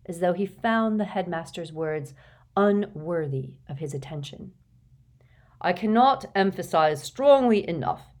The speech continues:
how dangerous the present situation is, and how much care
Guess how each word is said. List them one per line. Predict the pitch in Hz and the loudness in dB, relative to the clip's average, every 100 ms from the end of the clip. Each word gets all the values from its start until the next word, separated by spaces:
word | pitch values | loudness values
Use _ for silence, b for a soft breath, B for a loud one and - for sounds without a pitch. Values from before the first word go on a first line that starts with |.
| _ _ | _ _
how | - 175 160 - | 2 2 2 -4
dangerous | - 196 185 135 104 - | 4 6 6 2 -6 -8
the | - 143 | -12 -10
present | - 190 185 185 | -2 -2 -2 -8
situation | 170 - 156 143 139 147 143 - | -14 -10 -6 -6 -6 -8 -10 -8
is, | 135 131 - - b b b b - | -8 -8 -12 -20 b b b b -16
and | 170 | -10
how | 190 185 | -2 0
much | 185 180 - - | 0 -2 -4 -8
care | - 185 170 170 | -2 0 0 -2